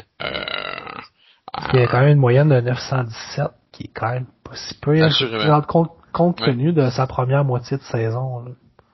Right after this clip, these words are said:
Speaker 1: Ouais. Ça, c'est certain, mais je, je m'attendais quand même un petit peu, euh, à plus que ça, parce que, tu sais, oui, il y a, quand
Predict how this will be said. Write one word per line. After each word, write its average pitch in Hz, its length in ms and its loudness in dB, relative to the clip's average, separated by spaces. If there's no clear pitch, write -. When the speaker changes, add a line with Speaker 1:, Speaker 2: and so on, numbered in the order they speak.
Speaker 1:
Ouais. 87 200 -12
Ça, - 140 -2
c'est 123 160 -2
certain, 110 400 -4
mais 76 280 -10
je, - 180 -8
je - 320 -12
m'attendais 110 420 -6
quand 92 160 -8
même 90 160 -10
un 73 140 -14
petit - 180 -14
peu, 90 200 -8
euh, 78 220 -4
à 76 160 -4
plus - 340 -10
que 82 140 -8
ça, - 180 -6
parce 80 160 -8
que, - 80 -12
tu 101 200 -10
sais, 107 100 -12
oui, 110 480 -6
il 85 360 -14
y 90 40 -2
a, 82 440 -2
quand 95 100 -6